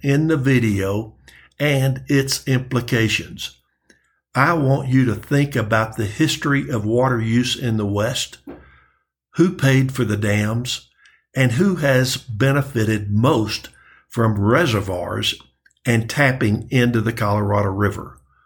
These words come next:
Form your own opinions.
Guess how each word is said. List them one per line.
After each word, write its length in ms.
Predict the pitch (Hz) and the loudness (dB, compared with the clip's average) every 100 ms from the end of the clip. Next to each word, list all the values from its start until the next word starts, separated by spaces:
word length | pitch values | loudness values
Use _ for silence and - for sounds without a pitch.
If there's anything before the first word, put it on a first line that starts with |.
| _ _ _ _ _ | _ _ _ _ _
Form 500 | - 123 123 127 127 | 0 2 4 4 4
your 320 | 110 110 107 | 2 0 0
own 260 | 120 113 113 | 2 4 2
opinions. 920 | 110 117 113 90 82 - - - | 0 0 0 0 -6 -14 -14 -14